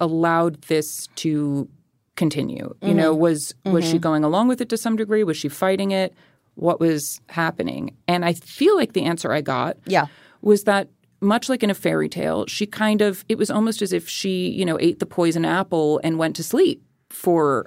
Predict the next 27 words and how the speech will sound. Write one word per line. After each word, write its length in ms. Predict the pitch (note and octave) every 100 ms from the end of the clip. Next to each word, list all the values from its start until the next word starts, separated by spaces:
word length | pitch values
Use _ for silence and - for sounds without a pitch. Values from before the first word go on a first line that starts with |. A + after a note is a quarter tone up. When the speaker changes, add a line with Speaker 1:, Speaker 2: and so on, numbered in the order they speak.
| -
Speaker 1:
a 60 | F3
period 360 | - D#3+ D3
of 80 | C#3+
time. 400 | - D#3+ A#2+ A#2
Speaker 2:
Yeah. 240 | G#3 G3 E3
Speaker 1:
She 180 | D#3+ G3
did 200 | A#3 B3+
fight, 420 | - D#3+ D3+ C3+
but 160 | F3+ -
part 160 | F#3 F#3+
of 60 | G3
the 60 |
horrifying 540 | - E3 E3+ E3+ D#3+ E3
thing 260 | C#4 B3+
was 120 | F3 D#3+
that 100 | -
every, 360 | D#3+ F3+ F3 E3+ - -
and 100 | F#3+
this 100 | F#3
is 80 | E3+
again 260 | E3 D#3+ D3
what 80 |
makes 180 | D3 C#3
it 80 | -
a 40 | D#3+
horror 200 | F#3+ G#3
story, 420 | - D3 C#3